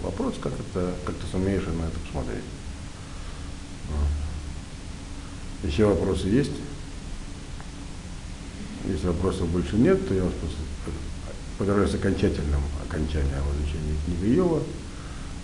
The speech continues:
Вот. Но я советую еще раз пройти.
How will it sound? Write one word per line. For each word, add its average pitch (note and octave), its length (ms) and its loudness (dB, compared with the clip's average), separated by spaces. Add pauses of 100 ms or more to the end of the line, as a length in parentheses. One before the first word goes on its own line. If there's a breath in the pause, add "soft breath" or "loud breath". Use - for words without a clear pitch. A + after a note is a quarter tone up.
Вот. G2 480 4
Но G#2 140 6
я C#3 100 12
советую G#2 1040 8 (720)
еще E2 200 2
раз D2+ 100 2
пройти. C#2 460 0